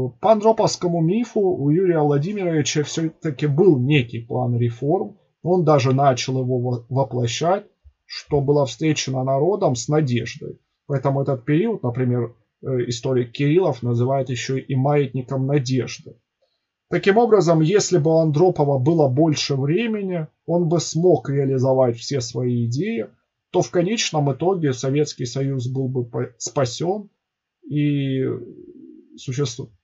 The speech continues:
существовал бы по сей день. Сложно сказать, какой из этих взглядов наиболее точен.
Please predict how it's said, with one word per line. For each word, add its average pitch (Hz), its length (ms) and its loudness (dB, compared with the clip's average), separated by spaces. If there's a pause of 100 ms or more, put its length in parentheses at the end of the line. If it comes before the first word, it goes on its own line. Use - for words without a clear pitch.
(120)
существовал 147 800 -2
бы 135 180 -2
по 127 140 -2
сей 143 280 -2
день. 117 320 -6 (920)
Сложно 208 400 4
сказать, 170 540 4
какой 156 480 2
из 131 260 -2
этих 131 220 -2
взглядов 139 880 0
наиболее 139 500 2
точен. 127 440 -6